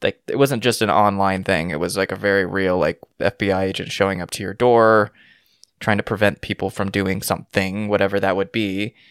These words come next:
Um, yeah, I mean, what does that indicate to you? Um, 'cause I, I feel like a lot of this attention, it's, and the reason why a lot of people are, like,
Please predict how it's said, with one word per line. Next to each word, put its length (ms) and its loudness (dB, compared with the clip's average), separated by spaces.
Um, 800 0
yeah, 380 2
I 40 4
mean, 160 -2
what 80 0
does 120 0
that 180 6
indicate 640 2
to 160 -2
you? 720 0
Um, 720 0
'cause 160 0
I, 160 6
I 120 2
feel 220 0
like 180 4
a 40 0
lot 280 4
of 80 0
this 220 0
attention, 540 0
it's, 140 -4
and 140 -4
the 60 0
reason 200 0
why 140 4
a 40 4
lot 140 4
of 60 -6
people 260 -6
are, 200 4
like, 360 0